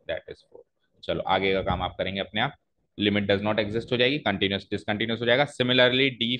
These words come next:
फ़ोर पे भी वो डिसकंटीन्यूअस होगा। क्यों? क्योंकि थ्री के लेफ्ट साइड में तो है def-, definition four और थ्री के राइट साइड में डेफिनेशन है फ़ाइव। तो limit again does not exist हो जाएगी। चलते हैं नेक्स्ट क्वेश्चन पे, कर लेना अभी आप काम, है ना? समझ गए? जो डिस्कस करना था, मेन बात डिस्कस करनी थी, वो ज़ीरो और टेन की थी,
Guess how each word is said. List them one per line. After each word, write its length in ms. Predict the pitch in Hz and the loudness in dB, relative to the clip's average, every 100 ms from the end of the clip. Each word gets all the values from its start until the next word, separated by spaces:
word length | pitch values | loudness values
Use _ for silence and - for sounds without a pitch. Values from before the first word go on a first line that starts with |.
| - | -6
फ़ोर 320 | - 117 120 | -4 -2 0
पे 120 | 127 | -2
भी 120 | 120 127 | -4 -4
वो 80 | |
डिसकंटीन्यूअस 640 | 113 104 113 107 117 120 123 | -4 -6 -6 -6 -4 -4 -2
होगा। 240 | 120 147 185 _ _ - - | 0 0 -2 _ _ -20 -6
क्यों? 240 | 143 165 151 | -4 -4 -6
क्योंकि 300 | - 123 135 - | -8 -6 -6 -2
थ्री 180 | 127 127 | -2 2
के 100 | 135 | 4
लेफ्ट 240 | 123 123 | 4 2
साइड 280 | - 120 120 | 0 -2 -2
में 80 | 123 | -6
तो 140 | 123 | -4
है 140 | 123 117 | -4 -2
def-, 260 | 113 113 _ | -4 -4 _
definition 480 | 104 - 120 110 131 | -2 -2 -4 -6 -6
four 400 | - 135 143 185 180 _ _ 104 | 0 4 4 4 -2 _ _ -8
और 160 | 98 | -6
थ्री 160 | 117 117 | -4 -2
के 100 | 120 | 0
राइट 260 | 110 110 - | 2 0 0
साइड 220 | 117 110 | -4 -2
में 100 | 110 | -4
डेफिनेशन 460 | 101 104 98 104 | -4 -6 -8 -8
है 120 | 113 117 | -8 -8
फ़ाइव। 260 | - 82 | -2 -2
तो 160 | 80 95 | -2 -4
limit 280 | 101 110 107 | -4 -2 -4
again 260 | 107 120 113 | -4 -6 -6
does 340 | 110 - 101 | -6 -8 -12
not 220 | 107 104 | -10 -12
exist 300 | - 104 - | -14 -20 -18
हो 40 | 110 | -14
जाएगी। 300 | 117 135 190 _ - _ _ | -12 -14 -20 _ -20 _ _
चलते 320 | 107 98 - | -6 -6 -4
हैं 60 | 101 | -4
नेक्स्ट 240 | 95 - | -4 -8
क्वेश्चन 280 | 90 85 80 78 | -12 -12 -14 -18
पे, 60 | |
कर 380 | - _ - 101 | -20 _ -6 -4
लेना 220 | 101 98 | -4 -6
अभी 160 | 92 90 | -6 -6
आप 160 | 82 - | -6 -8
काम, 160 | 87 92 | -10 -8
है 60 | |
ना? 120 | 175 - _ - | -8 -12 _ -6
समझ 160 | 131 | -6
गए? 200 | 147 220 | -4 -6
जो 100 | 165 | -6
डिस्कस 380 | 139 131 - 151 - | -6 -6 -4 -4 0
करना 260 | 135 151 | 0 0
था, 120 | 143 | 0
मेन 260 | 139 123 143 | 0 0 2
बात 140 | 135 135 | 2 2
डिस्कस 300 | 131 - - | 0 -2 -2
करनी 240 | 127 127 | -2 -2
थी, 120 | 131 | -2
वो 160 | 131 131 | -2 -2
ज़ीरो 320 | 113 120 127 | 0 0 2
और 100 | 123 | 2
टेन 180 | 110 101 | 0 -4
की 120 | 92 | -8
थी, 180 | - | -14